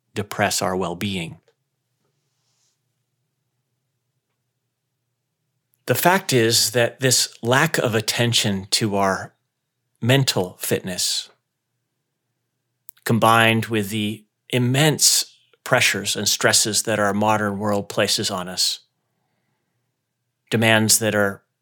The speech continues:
greater today than at any time in history. This is at the heart of incalculable unnecessary suffering, from mass shootings to addiction to bullying.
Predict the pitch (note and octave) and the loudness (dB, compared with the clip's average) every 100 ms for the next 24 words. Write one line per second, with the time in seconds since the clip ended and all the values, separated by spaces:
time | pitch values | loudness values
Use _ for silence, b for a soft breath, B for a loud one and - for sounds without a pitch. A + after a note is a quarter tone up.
0 | _ _ - A#2 A#2+ B2+ A#2 - A2+ G#2+ | _ _ -12 2 4 6 4 2 2 4
1 | G#2 G2+ G2+ G2+ - G#2 G#2 _ B2 C3 | 4 4 0 -2 -6 -6 -6 _ 0 2
2 | A2 - G#2+ G2 G#2+ B2 - F2+ G2+ _ | 0 0 0 0 0 0 -2 -6 -12 _
3 | _ _ _ _ _ _ _ _ _ _ | _ _ _ _ _ _ _ _ _ _
4 | _ _ _ _ _ _ _ _ _ _ | _ _ _ _ _ _ _ _ _ _
5 | _ _ _ _ _ _ - D3+ - B2 | _ _ _ _ _ _ 0 2 2 2
6 | G#2 - - - A2 - C3 A#2 - - | 0 -2 -4 -4 -2 2 4 4 2 -8
7 | - _ _ _ _ _ - A2 G#2 G2 | -12 _ _ _ _ _ -2 0 0 -2
8 | - _ _ _ _ _ _ - B2+ B2 | -16 _ _ _ _ _ _ 0 2 2
9 | - C3 C3 C3+ G#2 F#2 F#2 - _ _ | 2 0 2 2 2 2 -2 -4 _ _
10 | _ - A2 G3+ G2+ G#2 - F2+ F2 - | _ -4 0 0 0 0 -2 -4 -2 -2
11 | F#2 - F#2 - - _ _ _ _ _ | -4 -6 -10 -12 -20 _ _ _ _ _
12 | _ _ _ _ _ _ _ _ _ _ | _ _ _ _ _ _ _ _ _ _
13 | _ - G#2 G2+ G#2 G#2 - A#2+ G#2 G2+ | _ -8 -2 2 2 2 2 2 2 0
14 | - G2 F2+ A2 G#2 - G2 F#2 G2 - | -2 -2 0 0 0 0 0 -2 -6 -8
15 | F2+ G2 G2+ G2+ F#2+ F#2 F#2 F#2 | -4 0 2 2 0 -2 -4 -6